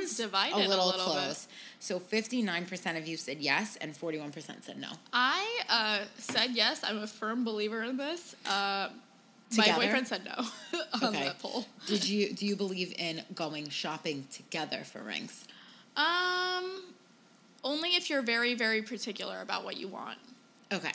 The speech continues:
Speaker 1: Which, like, I am.
Speaker 2: Okay.
Speaker 1: Otherwise, go with a friend, decide what you, a couple of things, and then,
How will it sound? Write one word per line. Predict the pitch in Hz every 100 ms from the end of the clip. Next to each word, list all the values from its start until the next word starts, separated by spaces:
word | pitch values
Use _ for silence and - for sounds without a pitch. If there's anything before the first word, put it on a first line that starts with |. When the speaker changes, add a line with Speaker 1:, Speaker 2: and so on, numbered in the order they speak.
| -
Speaker 1:
Which, | 233 170
like, | 147
I | - 220
am. | - - 73 220 - - - - - -
Speaker 2:
Okay. | 240 247
Speaker 1:
Otherwise, | 269 240 226 262 - - - - 220
go | 240
with | 240 233
a |
friend, | 214 220 208 196 208 - - -
decide | 220 220 185 196
what | 202
you, | 208 - - -
a |
couple | 208 208 202
of | 196
things, | - - - 214 - -
and | - -
then, | - 82 -